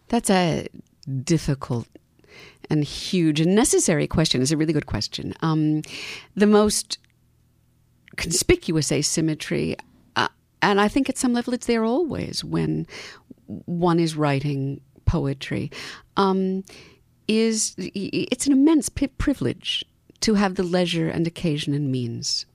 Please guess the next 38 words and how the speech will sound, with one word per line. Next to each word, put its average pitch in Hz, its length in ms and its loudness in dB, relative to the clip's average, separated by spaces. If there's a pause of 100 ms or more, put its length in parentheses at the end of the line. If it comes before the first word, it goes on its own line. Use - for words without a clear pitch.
(140)
of 147 140 -4
writing 131 260 -2
a 131 40 -6
poem, 120 280 -4
whether - 180 -6
it's - 120 -10
published, 196 640 -2 (200)
whether 156 160 2
anybody 139 300 -2
else - 180 -4
ever - 160 -8
sees 214 420 -2
it, 175 280 -4 (320)
the 190 60 2
time 233 420 2
for 196 120 -4
reflection, 165 800 -2 (460)
the 170 400 0
sense 165 480 0
of, 160 320 -4
um, 151 380 -2
again, 160 280 -2
ways 160 220 0
and 156 180 -2
means, 165 480 0 (260)
that 165 120 0
this 170 180 -2
is 160 140 -2
a 151 220 0 (160)
meaningful 156 480 0
thing 139 240 -2
to - 100 -8
do, 170 500 0 (440)
um, 156 480 0
is, 190 440 0
is 190 380 -2
a 180 80 -2
lucky 175 840 -2